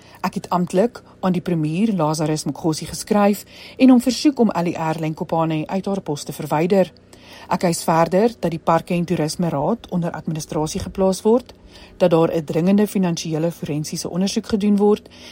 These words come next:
en onmiddellike ingryping om die werkers wat hieronder ly te betaal. Die D A sal nie bystaan terwyl werknemers onbetaald bly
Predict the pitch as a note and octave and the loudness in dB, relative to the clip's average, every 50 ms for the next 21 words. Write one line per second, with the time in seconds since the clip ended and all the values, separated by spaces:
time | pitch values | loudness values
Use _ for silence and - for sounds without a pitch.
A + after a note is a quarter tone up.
0 | - - - - - B3 B3 B3 B3 B3 A#3+ - - A#3 A#3 G#3+ F3+ D#3+ E3+ G3 | -20 -20 -10 0 4 6 8 8 8 6 6 2 2 4 4 6 6 4 2 2
1 | G#3 G#3 G#3+ G3+ - - - G3 G#3+ G#3 - - E3+ E3 D#3+ - E3 D#3 D#3 D3+ | 2 2 0 -2 -2 -4 0 0 0 0 0 -2 -4 -4 -4 -4 -6 -6 -6 -8
2 | - - - - - - G3 F#3 F#3+ F3 E3+ F3+ F#3+ A3 A#3+ A#3+ - E3+ D#3+ - | -12 -18 -20 -16 -4 -2 0 0 0 2 2 4 4 4 4 2 0 -4 -4 -4
3 | - - - D#3 - F3 D#3+ - E3+ E3+ E3+ D#3+ D#3+ D#3 D3+ D3+ D3+ - E3 D3+ | -4 -6 -6 -4 -4 -4 -4 -2 -2 -2 -2 -2 -2 -2 -4 -4 -4 -8 -10 -12
4 | - - F#3+ F#3+ F#3 F3 E3 D#3 - _ _ _ _ _ _ _ _ - - - | -6 0 2 4 4 4 2 0 -4 _ _ _ _ _ _ _ _ -20 -20 -20
5 | - - - - - B3 A3 - G3 A3 A3+ - A#3+ A#3+ A#3 - - A#3+ A3+ G#3 | -20 -20 -20 -4 -2 -2 0 4 4 6 6 6 6 4 4 4 4 4 6 6
6 | F3+ F3+ F#3+ G#3 G#3 F#3 F3 E3+ F#3 F3+ - - D#3+ D3+ D3+ D3+ D#3 D#3 - G#3 | 6 6 4 4 2 2 0 0 0 -2 -2 -4 -2 -2 -2 -2 -4 -4 -4 -4
7 | F3+ E3 E3+ E3+ E3 D#3 D#3+ E3 F#3 G3 - - F#3 F3+ E3+ E3+ E3+ E3+ - - | -2 -2 -2 -2 -2 0 0 0 0 0 0 -4 -4 -2 -2 -4 -6 -6 -8 -4
8 | - - A3+ A3 A3 A#3+ A#3+ - G#3 G3 G3 G3 - - D#3 D3+ D3+ D#3 D#3 D#3 | 2 4 6 6 6 4 4 2 2 0 0 0 -2 -2 -2 0 0 0 -2 -6